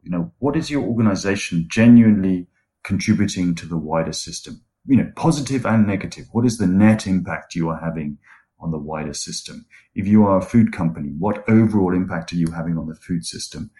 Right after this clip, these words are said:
What overall impact are you having on the economic system? And ultimately, what overall impact are you having on the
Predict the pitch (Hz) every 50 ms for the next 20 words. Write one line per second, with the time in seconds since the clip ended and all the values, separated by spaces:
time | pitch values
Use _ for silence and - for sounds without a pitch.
0 | - _ _ _ _ - 101 101 107 113 117 110 113 107 98 101 101 98 95 90
1 | 87 85 - - 92 90 90 85 87 92 87 85 87 85 82 82 85 87 87 85
2 | 85 - 95 95 98 107 107 101 - - 98 90 - - 104 95 92 92 - _
3 | _ _ - - 92 98 101 104 - - 104 90 - - 90 87 87 87 85 -
4 | - _ _ - 95 90 87 95 87 87 87 87 - - 85 85 - - - 87
5 | 85 87 87 85 82 85 90 85 82 78 78 - _ _ _ _ _ _ - -
6 | 90 87 85 85 87 87 82